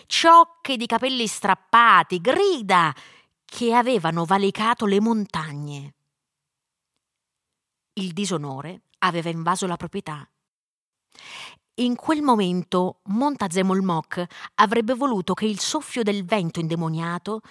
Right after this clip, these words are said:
spazzasse via quelle maledette donne dalla superficie della terra, portandosi dietro tutta l'infamia. Ma questa è un'altra storia. Fatto sta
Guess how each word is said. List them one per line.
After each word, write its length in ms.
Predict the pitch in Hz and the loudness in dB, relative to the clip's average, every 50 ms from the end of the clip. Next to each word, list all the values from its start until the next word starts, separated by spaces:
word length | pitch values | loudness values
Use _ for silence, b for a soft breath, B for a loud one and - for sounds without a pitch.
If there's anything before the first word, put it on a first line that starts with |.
| B B B | B B B
spazzasse 760 | B - - - 220 214 - - 240 233 - - - 233 240 | B -14 -4 -2 -2 -2 0 -2 -4 -4 -4 -6 -4 -4 -6
via 340 | 214 185 233 226 285 285 233 196 | -6 -8 -8 -6 -4 -4 -4 -2
quelle 220 | - 202 190 180 | -2 -2 -2 0
maledette 460 | 180 170 170 165 170 185 - - 185 | 0 -2 -2 -2 -4 -4 -4 -4 -4
donne 320 | 175 180 185 190 185 175 170 | 0 0 2 2 0 0 0
dalla 180 | 160 156 160 | 0 -2 -2
superficie 500 | 156 - 170 180 175 - - 196 - 185 | -4 -4 -6 -6 -8 -6 -8 -6 -6 -4
della 180 | 165 160 151 143 | -4 -4 -4 -4
terra, 460 | - 156 151 151 147 143 - 139 156 B B B B B - | -6 -6 -8 -8 -8 -10 -12 -14 -16 B B B B B -2
portandosi 520 | 247 262 - - 262 220 196 196 - 226 | 0 0 0 0 0 0 0 0 -2 -2
dietro 440 | 202 220 285 - 262 208 190 - _ | -2 -2 -2 2 2 0 0 0 _
tutta 360 | - 311 339 339 _ - 262 | 0 0 0 0 _ -4 -2
l'infamia. 640 | 240 247 254 240 - - 147 147 151 156 156 156 151 147 _ _ _ _ _ _ _ _ _ _ _ _ _ _ _ _ _ _ _ _ _ _ _ _ _ _ | -2 -2 -4 -6 -8 -8 -8 -8 -8 -10 -10 -12 -12 -16 _ _ _ _ _ _ _ _ _ _ _ _ _ _ _ _ _ _ _ _ _ _ _ _ _ _
Ma 100 | _ 165 | _ -12
questa 580 | - - 202 202 - - 147 147 143 139 135 - _ _ _ _ _ _ | -6 -6 -6 -6 -6 -8 -8 -8 -10 -14 -18 -20 _ _ _ _ _ _
è 100 | _ - | _ -16
un'altra 260 | 165 160 156 143 - 151 | -14 -14 -12 -12 -12 -12
storia. 500 | - - 196 190 170 160 160 156 - - _ _ _ _ _ _ _ _ _ _ _ B B B B B B B B B | -10 -6 -4 -4 -2 -4 -6 -10 -14 -18 _ _ _ _ _ _ _ _ _ _ _ B B B B B B B B B
Fatto 320 | - - 185 185 - - 320 | -2 0 0 0 2 0 -2
sta 400 | 311 - - - 170 190 247 | -2 0 2 4 4 4 4